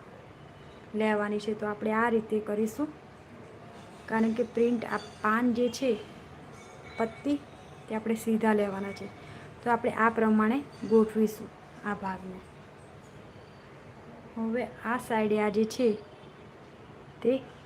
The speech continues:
કટોરી પણ આપણે એ રીતે જ ગોઠવીશું. આ રીતે ત્રાસો ભાગ આ પ્રમાણે આવવો જોઈએ, સીધો આવવો જોઈએ નહીં. આ ભાગ જે છે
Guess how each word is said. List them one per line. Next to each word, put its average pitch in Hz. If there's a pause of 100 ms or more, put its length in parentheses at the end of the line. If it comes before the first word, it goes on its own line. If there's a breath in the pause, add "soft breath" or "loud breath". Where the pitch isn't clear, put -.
(100)
કટોરી 233
પણ 226
આપણે 214 (580)
એ -
રીતે 226
જ 202
ગોઠવીશું. 233
આ 214
રીતે 226 (3500)
ત્રાસો 226
ભાગ 220
આ 214
પ્રમાણે 220
આવવો 214
જોઈએ, 214 (2000)
સીધો 233
આવવો 220
જોઈએ 226
નહીં. 247 (600)
આ 208
ભાગ 202 (100)
જે 214
છે 233